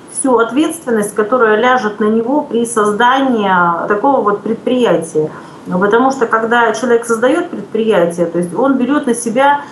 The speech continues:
всю ответственность и перед налоговыми органами, и перед пенсионным фондом, потому что он должен отчислять и налоги в пенсионный фонд. Но пробовать, естественно, нужно.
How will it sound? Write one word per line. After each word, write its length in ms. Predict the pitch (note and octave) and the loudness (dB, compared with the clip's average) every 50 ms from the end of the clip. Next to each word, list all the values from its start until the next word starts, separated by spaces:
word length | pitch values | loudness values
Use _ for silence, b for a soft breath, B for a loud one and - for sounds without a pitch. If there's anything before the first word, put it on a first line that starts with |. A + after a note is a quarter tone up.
| B B B - | B B B -20
всю 200 | - - C4+ C#4 | -10 -4 0 0
ответственность 840 | C#4 C4 - A#3 B3 A#3 G#3+ - - G3+ F#3+ G3 F#3 F3+ F3+ F3+ - | 2 0 0 0 0 0 0 0 -4 -8 -6 -2 0 0 -2 -2 -4
и 300 | A3+ B3 C4 C4 B3+ A3+ G#3 G3+ F#3+ F#3+ - - - - | -4 -4 -2 0 2 2 2 2 0 -2 -6 -12 -6 -4
перед 220 | A3+ - G#3+ F#3+ | -2 -2 -2 0
налоговыми 680 | G3+ G#3+ A3 B3 D#4 D#4 - D4 C4+ C4+ C4+ C4 C4 C4+ | 0 0 2 2 2 2 2 0 0 2 2 2 2 2
органами, 800 | C4+ C4 B3+ B3 A3+ A3+ A#3 A#3 A#3 A3+ A3+ A3 A3 A3 A3 A3+ B B B B B B - | 2 2 2 2 2 2 2 2 2 0 2 2 0 0 -2 -4 B B B B B B -6
и 480 | A3+ A#3+ B3 B3+ B3+ B3 A3+ G#3+ G#3 G#3 - | -4 -2 0 2 2 2 2 2 0 0 0
перед 280 | A#3 A3 A3 F3+ - - | 0 0 0 -2 0 0
пенсионным 720 | G#3+ G#3 G3+ - - B3 B3+ C#4+ D#4 D#4 D4+ C#4+ C#4 C#4 | 0 0 0 -2 -2 0 2 2 4 4 2 2 0 0
фондом, 440 | - C#4+ C#4+ C#4 C4+ A#3+ A#3 A#3 A3 | 0 0 2 2 2 2 0 0 0
потому 300 | A3+ A3+ A#3 A#3+ B3 A#3+ | 0 0 0 0 0 -2
что 160 | - - A#3+ | -2 -2 0
он 100 | A#3+ A#3+ | 0 0
должен 380 | A#3+ A#3+ A#3 G#3 A3+ A3+ A3+ G#3+ | 0 0 0 0 0 0 0 -2
отчислять 600 | - - A#3 A3 - A#3 A#3 A3+ A3 A3 A3 - | -4 -6 -8 -6 -2 0 2 2 2 0 -2 -6
и 280 | G#3+ G#3+ G#3+ G#3+ G#3+ A3 G#3 G#3 G3+ G#3 | -6 -4 -2 0 2 2 2 2 2 2
налоги 380 | A3 A3+ A3+ A3 G#3+ G3 G#3+ | 2 2 2 2 0 0 -2
в 60 | G3+ | -2
пенсионный 720 | - A#3 A3 G#3+ - - - A3+ G#3+ G#3 G#3 G3+ G3+ G3+ | 0 0 0 0 -2 -2 0 0 0 2 2 0 0 0
фонд. 460 | F#3+ - - A3 G#3+ G#3 G3+ G3+ G3 G3 B B B B B B B B B B B B - | -2 -2 -4 -2 0 2 2 2 0 -2 B B B B B B B B B B B B -2
Но 360 | - G#3 G#3+ A#3 C4 C4 - | 0 2 2 4 2 2 2
пробовать, 540 | C4+ - E4 - C4+ C4+ A#3+ A#3 - - - | 2 0 0 2 2 2 2 2 0 -2 -4
естественно, 920 | F#3 F#3+ G#3 G#3+ A3+ A3 - - D4+ D4 - - - A3+ A#3 A#3 A#3 A#3+ | -4 -2 0 0 0 0 0 -2 -2 -2 -2 -2 -2 0 0 2 2 2
нужно. 560 | A#3+ A#3+ A3+ G3+ E3+ - - D#3 C3+ B2+ D3 | 4 2 2 2 0 -2 -2 -4 -6 -6 -8